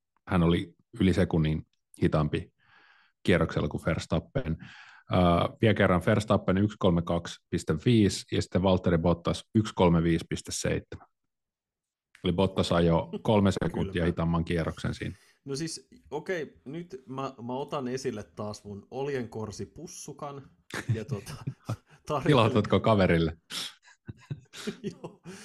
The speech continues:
Speaker 2: mä, mä kilautan mun kaverille, jonka nimi on kaksituhatta kaksikymmentäkolme, ää, eli viime vuosi.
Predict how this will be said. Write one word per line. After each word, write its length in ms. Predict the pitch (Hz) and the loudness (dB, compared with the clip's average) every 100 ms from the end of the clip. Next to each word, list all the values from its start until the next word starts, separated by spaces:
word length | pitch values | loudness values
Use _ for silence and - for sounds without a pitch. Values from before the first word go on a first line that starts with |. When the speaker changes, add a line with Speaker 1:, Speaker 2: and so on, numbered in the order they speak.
| 196 170 | -20 -12
Speaker 2:
mä, 220 | 131 131 - | -8 -8 -8
mä 140 | 139 | -12
kilautan 480 | 139 190 170 131 127 | -6 -4 -4 -6 -6
mun 120 | 123 | -4
kaverille, 520 | 156 147 120 107 98 | -6 -6 -6 -8 -10
jonka 260 | 98 101 107 | -12 -10 -10
nimi 260 | 117 120 | -10 -10
on 120 | 107 107 | -10 -12
kaksituhatta 600 | 123 147 - 101 - 104 | -16 -16 -16 -18 -18 -18
kaksikymmentäkolme, 1080 | 107 104 - 98 _ 120 107 92 90 165 - _ _ - - - 104 | -16 -16 -18 -18 _ -12 -10 -12 -14 -18 -20 _ _ -6 -6 -10 -12
ää, 160 | 104 107 - - _ - | -10 -12 -14 -20 _ -14
eli 260 | 113 123 123 | -8 -6 -6
viime 280 | 147 135 117 | -8 -6 -8
vuosi. 500 | 110 110 107 180 - | -8 -10 -8 -8 -10